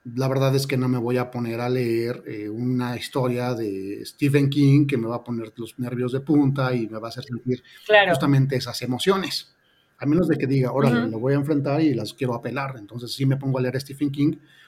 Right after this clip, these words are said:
Speaker 1: para que me ponga los nervios de punta y entonces yo logre entrar a ese estado en el cual voy a enfrentar esa emoción negativa. Pero si no es así,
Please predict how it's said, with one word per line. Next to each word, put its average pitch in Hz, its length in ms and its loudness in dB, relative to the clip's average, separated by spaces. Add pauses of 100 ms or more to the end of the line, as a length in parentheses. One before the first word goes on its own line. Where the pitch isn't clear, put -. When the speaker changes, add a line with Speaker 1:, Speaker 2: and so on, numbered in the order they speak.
Speaker 1:
para 127 160 -6
que 113 100 -14
me 113 120 -12
ponga 143 240 0
los 139 100 4
nervios 143 300 2
de 143 80 0
punta 135 300 -4
y 147 40 0
entonces 123 320 -4
yo 123 140 -2
logre 123 240 -2
entrar 123 280 -4
a 127 60 0
ese 123 140 -6
estado 139 320 0
en 143 80 2
el 110 100 -4
cual 123 180 -4
voy 117 200 -6
a 123 100 -4
enfrentar 120 540 -6
esa 135 140 -4
emoción 107 340 -10
negativa. 101 360 -16 (880)
Pero 135 240 2
si 147 160 2
no 165 120 6
es 170 100 2
así, 196 400 0